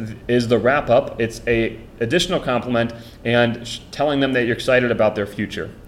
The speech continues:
So step number one, let's say, um, I wanna correct Joe, um, over here on,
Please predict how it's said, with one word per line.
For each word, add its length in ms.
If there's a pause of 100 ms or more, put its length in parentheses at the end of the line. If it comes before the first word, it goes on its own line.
(640)
So 300
step 240
number 160
one, 260 (880)
let's 180
say, 240
um, 320
I 80
wanna 220
correct 420 (560)
Joe, 520 (440)
um, 560
over 220
here 320
on, 640